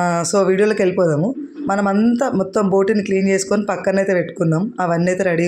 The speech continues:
ఉన్నాయి ఇంగ్రీడియంట్స్ కూడా. So ఇప్పుడైతే ఒక మంచి కుక్కర్ పెట్టుకొని కుక్కర్లో వండుదాం కర్రీ. మంచిగా థిక్‌నెస్‌తో మంచిగా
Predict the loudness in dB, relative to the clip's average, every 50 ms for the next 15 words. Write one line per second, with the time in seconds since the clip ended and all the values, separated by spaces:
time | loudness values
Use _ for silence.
0 | 2 2 2 0 0 -2 -4 -10 -18 -20 -12 -6 -2 0 0 2 2 2 2 2
1 | 2 0 0 0 0 0 0 -2 -4 -6 -10 -18 -20 -20 -20 -20 -14 -8 -2 0
2 | 0 2 2 2 0 0 0 0 0 0 0 0 0 -2 -2 -4 -4 -2 0 0
3 | 0 0 0 0 -2 0 0 0 -4 -4 -2 -2 0 2 2 2 0 0 0 0
4 | 0 0 -2 -2 -2 -2 0 0 -2 -2 -6 -10 -20 -20 _ _ _ _ -6 -6
5 | -4 -2 -2 -2 -2 -2 -2 -2 -2 -2 -2 0 0 0 0 0 0 -2 -2 -2